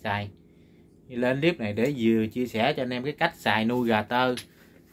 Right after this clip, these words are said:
Thằng ginseng với B mười lăm, mười hai là bây giờ nuôi gà tơ, à, là cũng hay lắm.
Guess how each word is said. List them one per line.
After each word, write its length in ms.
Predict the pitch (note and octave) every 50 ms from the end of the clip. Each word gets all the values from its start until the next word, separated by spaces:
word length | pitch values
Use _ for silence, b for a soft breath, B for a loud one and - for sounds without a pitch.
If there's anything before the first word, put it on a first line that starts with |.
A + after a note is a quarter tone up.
| - -
Thằng 160 | A2 G#2+ A2
ginseng 420 | A#2 B2+ A#2+ - - B2+ B2 B2 B2
với 120 | B2+ C#3+
B 80 | C3+ C3 B2+ A#2+
mười 180 | A#2 A2 G#2+ G#2+
lăm, 240 | A#2 A#2+ C3 B2
mười 140 | A#2 A2 G#2+
hai 320 | G#2 A#2 A#2+ A#2+ A#2+ A#2+ A2+
là 240 | G#2+ G#2 G#2 G#2 G#2+ G#2+
bây 100 | A2 A2+
giờ 140 | A2+ A2+ G#2+
nuôi 240 | G#2+ A2 A#2 A#2+ A#2
gà 100 | A2 G#2+
tơ, 520 | G#2+ - A#2 B2 B2 B2 B2 B2 A#2+ A#2 A#2
à, 140 | A2+ A#2 A2+
là 180 | A2 A2 G#2+ G#2
cũng 340 | - A2+ C#3 D#3 D3+ C#3+ C3+
hay 260 | A#2+ A#2+ A#2 A#2 A#2
lắm. 100 | A#2+ C#3+